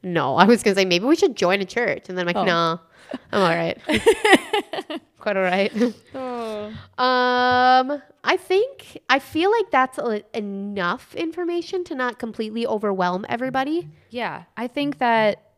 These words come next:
Speaker 2: as you, if you're in that, um, area right now of trying venues and all
Speaker 1: Mm-hmm.
Speaker 2: that, maybe let us know if this is helpful,
Speaker 1: Mm-hmm.
Speaker 2: um, or additional questions that you have during this time,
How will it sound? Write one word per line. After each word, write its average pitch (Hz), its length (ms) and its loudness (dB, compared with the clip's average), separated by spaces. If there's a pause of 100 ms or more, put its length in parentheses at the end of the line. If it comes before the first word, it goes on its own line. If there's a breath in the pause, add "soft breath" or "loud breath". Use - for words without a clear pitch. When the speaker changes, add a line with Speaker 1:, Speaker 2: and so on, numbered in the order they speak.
Speaker 2:
as 202 240 -2
you, 214 60 -6
if - 120 -12
you're 208 140 -6
in 226 240 -4
that, 202 260 -4 (140)
um, 175 580 -10 (200)
area 202 320 0
right 196 200 -2
now 185 260 -2
of 175 80 -4
trying 180 340 -6
venues 175 380 -8
and 170 80 -12
all 170 160 -6
Speaker 1:
Mm-hmm. 165 60 -8
Speaker 2:
that, 175 320 -4 (320 loud breath)
maybe 196 680 -4
let 190 160 -2
us 185 180 -4
know 180 200 -2
if 190 100 -6
this 175 140 -6
is 165 80 -12
helpful, 330 680 -2 (180 loud breath)
Speaker 1:
Mm-hmm. 190 100 -10
Speaker 2:
um, 202 540 -2
or 185 340 -2 (120)
additional 180 400 -10
questions 180 420 -10
that 185 120 -8
you 175 120 -8
have 151 360 -10
during 226 200 -6
this 247 160 -6
time, 269 460 -4